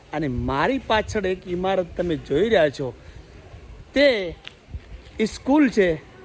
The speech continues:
અને આપણા કચ્છ, કાઠિયાવાડના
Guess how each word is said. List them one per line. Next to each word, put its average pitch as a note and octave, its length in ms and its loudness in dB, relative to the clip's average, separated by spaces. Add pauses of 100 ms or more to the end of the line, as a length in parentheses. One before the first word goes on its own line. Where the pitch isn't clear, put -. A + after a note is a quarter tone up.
(140)
અને F#3 400 0
આપણા F#3 340 -4 (240)
કચ્છ, - 440 -2 (880)
કાઠિયાવાડના F#3 800 0